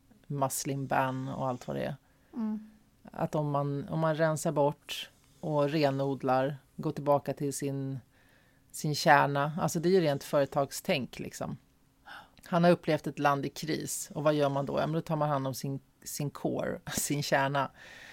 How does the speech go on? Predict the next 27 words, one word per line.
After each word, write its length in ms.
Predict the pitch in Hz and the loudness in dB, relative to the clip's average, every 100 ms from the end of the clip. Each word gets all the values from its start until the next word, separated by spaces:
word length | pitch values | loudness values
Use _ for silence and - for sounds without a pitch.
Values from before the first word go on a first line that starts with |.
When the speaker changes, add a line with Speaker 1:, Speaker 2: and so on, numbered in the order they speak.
| - | -8
Speaker 2:
Sin 100 | 233 | -2
Speaker 1:
Och 60 | 220 | 4
det 80 | |
Speaker 2:
egen. 160 | 175 156 | 8 8
Speaker 1:
är, 300 | 139 139 135 | 8 6 2
det 280 | 139 139 160 | -2 2 6
är, 220 | 147 139 | 8 8
ja, 240 | 135 - 180 | 4 2 2
men 160 | 190 | 2
precis. 380 | 190 180 135 131 | 2 2 0 0
Och 60 | 151 | -2
det 140 | 165 | 4
är 200 | 151 143 | 6 6
det, 420 | 135 147 139 135 | 4 2 4 2
det 160 | 131 147 | 0 -2
som 140 | - | -2
är 40 | 139 | -4
bra 460 | 135 147 147 143 | 0 6 6 6
med 280 | 131 135 131 | 2 -2 -4
Amerika. 680 | 139 143 139 131 - - - | -2 -2 -2 -4 -6 -8 -6
Det 120 | 139 139 | -4 -4
är, 60 | |
liksom, 340 | 131 131 139 135 | -4 -6 -6 -6
den, 300 | 131 135 - | -4 -4 -6
eh, 380 | - - - | -6 -8 -10
den 260 | - - 135 | -10 -6 -6
strävande 1080 | - - 147 139 139 151 139 139 139 - | -6 -2 0 0 -2 -6 -6 -4 -4 -4